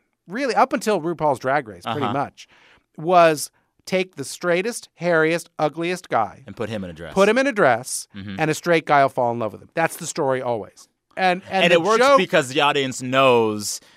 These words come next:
Speaker 2: that that's still a dude.
Speaker 1: Right. No one notices a, an Adam's apple. No one notices man's ha-, man hands, nothing. But he just would show up in a dress, and because he was so sort of, he kinda looked like a rabbit. He had these, like, little, you know, Bugs Bunny kinda
Speaker 2: <laughs>
Speaker 1: teeth. He never stopped. He was on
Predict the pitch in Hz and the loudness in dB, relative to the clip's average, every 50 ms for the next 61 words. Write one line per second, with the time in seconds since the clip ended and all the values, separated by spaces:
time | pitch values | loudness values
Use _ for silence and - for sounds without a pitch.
0 | _ _ - 104 - - 104 101 - - - 117 104 92 87 82 87 - 226 160 | _ _ -8 -8 -6 -6 -6 -6 -8 -8 -8 -8 -8 -10 -10 -4 2 2 2 2
1 | - - - - _ 165 180 202 220 247 285 294 262 254 254 254 247 247 226 - | 2 -4 -14 -20 _ -4 0 0 2 2 0 0 0 0 0 0 0 0 -2 -6
2 | 220 214 185 196 208 180 185 208 208 - 175 190 226 254 262 262 247 208 202 240 | -10 -8 -8 -6 -6 -6 -6 -8 -8 -6 -2 0 0 2 2 0 -2 -2 0 2
3 | 233 226 226 - 226 214 165 147 143 139 135 135 135 131 131 131 123 135 135 139 | 2 2 2 0 -2 -2 0 0 0 0 0 0 0 -2 -2 -4 -6 -10 -10 -6
4 | 208 240 247 240 240 220 - 208 214 208 185 - 190 208 208 208 185 185 180 175 | -2 0 2 2 2 0 0 -2 -2 -2 -2 -2 -2 0 0 0 0 -2 -2 -4
5 | - - 180 160 135 - 110 98 - _ - - - - - 262 311 302 - - | -4 0 2 2 2 2 0 -8 -18 _ -20 -20 -6 0 2 2 4 2 2 -2
6 | 339 - - 392 - - - - 220 214 208 208 202 202 - 202 196 190 160 180 | -4 -2 -2 -4 -4 -4 -2 2 4 6 6 6 6 4 4 0 -2 -2 -2 0
7 | 226 285 330 202 - - - - 180 185 220 - - 233 - 277 269 240 190 - | 0 2 2 2 0 -2 -4 -6 -4 -4 -4 -4 -6 -6 -6 -4 -4 -4 -6 -4
8 | - 214 214 240 240 - - 214 196 180 151 - - - - - - 277 - - | -4 -2 -2 -2 -2 -2 -2 -2 -2 -2 -2 -6 -10 -20 -20 -8 -6 -6 -4 0
9 | 277 311 359 359 320 311 - 247 196 175 156 139 156 180 214 247 220 185 139 117 | 0 2 2 2 0 0 -2 -2 0 0 0 0 0 0 2 2 2 0 0 -2
10 | 110 113 127 151 165 156 170 151 - 175 160 - - - 180 180 180 160 - _ | -4 -4 -4 -4 -4 -4 -8 -8 -6 -6 -6 -6 -8 -8 -8 -6 -8 -8 -10 _
11 | _ _ _ 151 170 208 180 139 123 123 - 180 180 - 139 160 190 196 196 - | _ _ _ -4 -2 0 0 0 0 4 4 4 4 2 0 0 0 0 0 -2
12 | - 147 135 127 - - - 269 269 269 220 - - - - - - - - - | -4 -4 -6 -6 -6 -6 -6 -4 -4 -4 -6 -8 -10 -16 -16 -14 -14 -12 -12 -14
13 | - - - 165 - - - - - 285 311 294 277 285 294 269 277 269 - - | -16 -18 -20 -20 -18 -18 -18 -10 -6 -4 -4 0 2 2 2 0 -2 -2 0 0
14 | 285 - - 226 269 285 254 269 262 262 262 262 247 | 0 0 0 -4 -8 -4 0 2 4 4 4 4 0